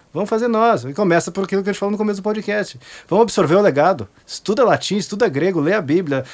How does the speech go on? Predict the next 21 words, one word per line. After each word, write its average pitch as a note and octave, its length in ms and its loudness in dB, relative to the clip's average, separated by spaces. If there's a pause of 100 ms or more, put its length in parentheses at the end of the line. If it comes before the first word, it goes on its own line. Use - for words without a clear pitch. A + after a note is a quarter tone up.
(120)
lê E3 180 6
literatura. F#3 540 2 (680)
Pega G#3 200 0
todo A#3 340 4
o - 20 -2
nosso, D3+ 460 0
nosso, C3+ 480 -2 (260)
nosso C3 280 -2
acervo D#3 320 -2
cultural. D3 340 -2
Primeiro, C4+ 260 2
vamos, C#4 220 2 (160)
vamos A3+ 320 -2
levantar G3+ 460 0
tudo C4 180 -8
que B3 60 -4
a - 20 0
gente G#3 140 -4
tem G#3 120 0
de F3+ 80 -2
bom. C#3+ 320 0